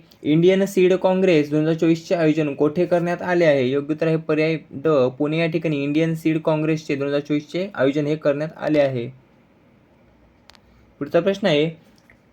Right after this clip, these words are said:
फेलेटी टेओ यांची कोणत्या देशाच्या पंतप्रधानपदी निवड झाली आहे? योग्य उत्तर आहे पर्याय अ,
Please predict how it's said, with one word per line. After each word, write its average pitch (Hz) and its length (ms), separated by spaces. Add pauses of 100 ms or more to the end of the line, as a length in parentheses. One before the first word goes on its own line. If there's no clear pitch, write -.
(420)
फेलेटी 180 380
टेओ 202 360
यांची 156 340
कोणत्या 180 300
देशाच्या 185 420
पंतप्रधानपदी 175 760
निवड 175 280
झाली 185 260
आहे? 143 420
योग्य 143 260
उत्तर 170 140
आहे 165 140
पर्याय 165 420
अ, 147 260